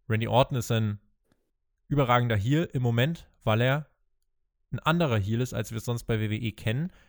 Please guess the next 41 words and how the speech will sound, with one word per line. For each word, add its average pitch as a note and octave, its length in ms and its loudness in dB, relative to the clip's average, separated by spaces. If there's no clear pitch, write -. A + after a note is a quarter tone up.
Denn A2+ 260 0
auch, A2+ 220 -4
natürlich D#3 340 0
ist C#3 120 0
er C3+ 100 2
auf B2+ 120 2
eine B2+ 140 0
gewisse A#2 380 -4
Art C3 160 2
und A#2+ 120 -6
Weise A2+ 240 0
feige, B2+ 520 0
aber A2 240 -2
trotzdem B2+ 600 -4
zeigt - 560 -4
er A2 120 0
sich G#2 280 -2
und B2 200 2
er A#2+ 60 -6
ist B2+ 180 -2
nicht B2 160 -2
dieses A#2+ 260 -2
komplette A2 460 -4
Weichei, C3+ 380 0
sondern G2+ 260 -6
er - 100 -14
ist - 140 -20
glaubwürdig B2+ 680 2
und, A2 300 -4
äh, G#2+ 100 -2
er G2+ 160 -2
tut B2+ 200 -4
verachtenswerte A#2 760 -2
Dinge, E3+ 340 4
wie A2 100 -8
zum A2 140 -8
Beispiel A2+ 260 -4
Edge A2+ 200 -8
einen A2+ 140 -4
Puntkick E3+ 420 0
verpassen. - 460 -14